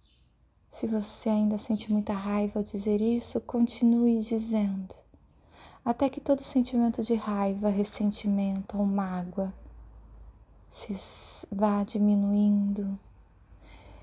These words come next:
Esse mantra do Ho'oponopono é muito poderoso.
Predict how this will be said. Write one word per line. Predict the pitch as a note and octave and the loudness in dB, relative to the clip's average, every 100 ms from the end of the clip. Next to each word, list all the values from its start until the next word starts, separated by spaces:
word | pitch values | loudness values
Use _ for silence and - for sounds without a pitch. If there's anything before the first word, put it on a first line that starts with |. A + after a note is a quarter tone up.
| - - - - - - - - - - - - - - - | -20 -20 -20 -20 -20 -20 -20 -20 -20 -18 -18 -16 -16 -8 -4
Esse | A#3+ - B3 | -4 0 4
mantra | A#3+ A3 G#3+ G#3+ G#3 - G#3+ G#3 G#3 - | 6 6 4 2 0 -2 -2 -2 -4 -8
do | - G3+ | -2 -2
Ho'oponopono | - G3+ G3+ - G#3 G3+ G#3 A3+ | 0 -2 -2 -2 0 2 2 4
é | A#3+ | 6
muito | A3 G3+ G3+ G3+ G#3 G#3 G3 - G3+ | 6 6 6 6 6 6 4 -2 -6
poderoso. | - G#3 G#3 G3+ G3+ G3+ G#3+ - - - | -4 -2 0 0 -2 -4 -6 -8 -12 -12